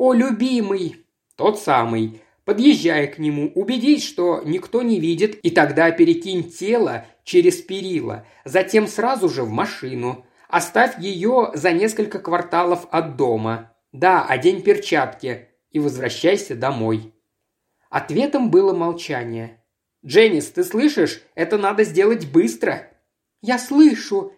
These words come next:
слабо ответила женщина. "Девочка моя". "Я сделала это для тебя, Ларри. Ни для кого больше я бы этого не сделала". "Я знаю это, детка, я знаю",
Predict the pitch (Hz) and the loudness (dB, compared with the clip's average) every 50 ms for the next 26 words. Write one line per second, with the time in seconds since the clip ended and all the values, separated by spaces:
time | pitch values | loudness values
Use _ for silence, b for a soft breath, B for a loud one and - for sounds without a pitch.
0 | _ _ _ - - 143 160 190 214 202 180 185 - - 143 - - 123 127 123 | _ _ _ -12 -6 -4 -4 -2 -4 -4 -6 -8 -6 -6 -8 -8 -6 -6 -8 -6
1 | 127 135 123 123 117 107 117 123 117 117 113 113 - - 120 113 113 110 - _ | -6 -6 -6 -6 -6 -6 -4 -4 -4 -4 -6 -10 -12 -14 -12 -12 -14 -14 -16 _
2 | _ _ _ _ _ _ - 131 131 190 214 - - - - 131 127 123 113 113 | _ _ _ _ _ _ -8 2 4 4 4 4 0 -6 -8 -6 -6 -4 -2 -4
3 | 113 107 - - _ _ _ _ _ _ _ _ _ _ - 165 247 262 247 - | -4 -4 -8 -14 _ _ _ _ _ _ _ _ _ _ -2 2 2 2 2 0
4 | 185 240 311 330 294 269 262 262 254 240 - 226 240 233 - 240 240 - 180 175 | 4 4 4 6 6 2 0 0 -2 -2 -2 -2 -2 -2 -2 -2 -2 -4 -6 -4
5 | 220 233 233 - - 226 - 220 254 240 214 190 190 208 202 190 185 175 170 180 | -4 -4 -2 -2 -6 -6 -2 0 0 0 2 2 2 2 2 2 2 2 2 0
6 | 170 175 - _ _ - 214 269 302 240 254 277 269 - 262 254 247 285 302 269 | 0 -2 -8 _ _ 0 2 4 4 4 2 -4 -2 -2 -2 0 2 2 2 2
7 | 220 190 262 262 247 220 - - 233 233 214 233 226 220 202 220 - - 220 220 | 2 2 2 2 2 0 -2 -4 -6 -2 0 0 0 2 2 2 2 2 -2 -2
8 | 220 208 196 196 196 190 190 202 190 165 151 143 143 175 214 208 196 175 175 170 | -2 -2 -4 -4 -4 -6 -6 -10 -10 -10 -14 -12 -2 0 2 2 2 2 0 0
9 | 165 165 165 160 - - _ _ _ _ _ _ - 127 135 131 123 117 131 143 | 0 -2 -2 -4 -8 -14 _ _ _ _ _ _ -8 -4 -4 -4 -4 -2 0 2
10 | 165 175 170 147 131 123 120 120 131 123 113 139 156 143 - - - 123 117 110 | 2 4 4 2 0 -2 -2 -4 -8 -8 -2 0 0 0 0 -6 -8 -8 -4 -2
11 | 131 156 151 127 135 156 175 185 196 190 165 127 123 127 120 104 - | -2 -2 -2 -2 -2 0 2 4 2 2 0 -2 -4 -6 -6 -6 -8